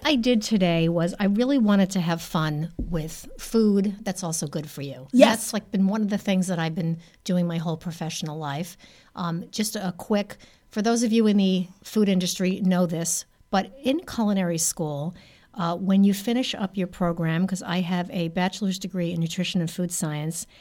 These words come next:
Speaker 1: and I also have a degree in culinary arts. And, uh, just a little side about my background is I went on to teach nutrition and healthy cooking to chefs. So I took those two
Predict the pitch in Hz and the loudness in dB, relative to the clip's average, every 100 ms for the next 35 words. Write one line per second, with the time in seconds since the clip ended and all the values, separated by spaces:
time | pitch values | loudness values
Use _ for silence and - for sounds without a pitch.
0 | - - 170 185 175 - 165 160 160 165 | -16 -8 -6 -4 -2 0 -2 -2 -2 0
1 | 160 156 160 160 156 147 165 160 143 160 | 0 0 -2 -2 -2 -2 -4 -6 -6 -8
2 | - - - - - - 175 165 170 - | -10 -12 -18 -20 -16 -4 -2 0 -2 -4
3 | 214 165 160 _ - 202 - 190 180 175 | -4 -2 -2 _ -6 -4 -2 0 2 0
4 | - - - - 170 170 202 - 175 175 | -4 -10 -4 0 2 2 -4 -8 -2 -2
5 | 175 175 226 240 190 175 170 180 170 175 | 0 2 4 2 2 2 2 0 2 2
6 | 185 226 233 220 - 226 202 - 175 - | 4 4 2 -2 -2 0 0 0 -2 0
7 | 202 202 233 240 262 - - - 180 170 | 0 0 0 0 -2 -8 -20 -10 -4 0
8 | 190 190 180 190 185 170 165 165 - 143 | 0 0 0 0 0 -2 0 -2 -2 -4
9 | - - - - - - 185 185 302 - | -4 -6 -6 -10 -14 -2 0 0 -2 -2
10 | 220 214 - 233 220 214 | -2 -2 0 2 4 0